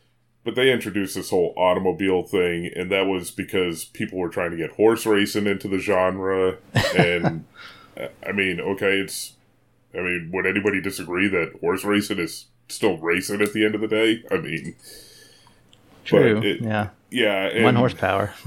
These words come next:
Speaker 1: <laughs> Right. So it, it, it really kind of got twisted on its head. It, it's hard to keep up with that leaderboard. Um, I'm,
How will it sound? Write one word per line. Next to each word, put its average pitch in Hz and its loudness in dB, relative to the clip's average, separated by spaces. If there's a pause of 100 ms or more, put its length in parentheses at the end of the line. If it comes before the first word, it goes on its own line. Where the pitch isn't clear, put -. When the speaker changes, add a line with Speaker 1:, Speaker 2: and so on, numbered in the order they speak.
(200)
Speaker 1:
<laughs> - -4
Right. - -4 (1500)
So 123 2
it, - -4 (280)
it, - -6
it 147 2
really 147 6
kind 127 2
of 90 0 (200)
got - 0
twisted 101 0
on 90 2
its - -6
head. 92 0 (260)
It, 104 2
it's 127 -2
hard 117 2
to 101 -6
keep - -6
up 87 -4
with 87 -6
that 87 -2
leaderboard. 85 -4
Um, 87 0 (340)
I'm, 95 -2